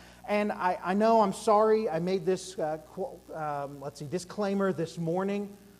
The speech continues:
God does not desire for us to kill people.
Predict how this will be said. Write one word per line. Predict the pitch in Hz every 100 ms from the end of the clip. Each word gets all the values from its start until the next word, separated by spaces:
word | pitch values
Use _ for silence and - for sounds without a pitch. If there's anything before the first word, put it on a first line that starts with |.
| - -
God | 127 175 214 247 190
does | 196 139
not | 165 180 208 202
desire | 190 185 190 196 202
for | 190 196
us | 170 175 -
to | - 175
kill | - 170
people. | - 123 95 82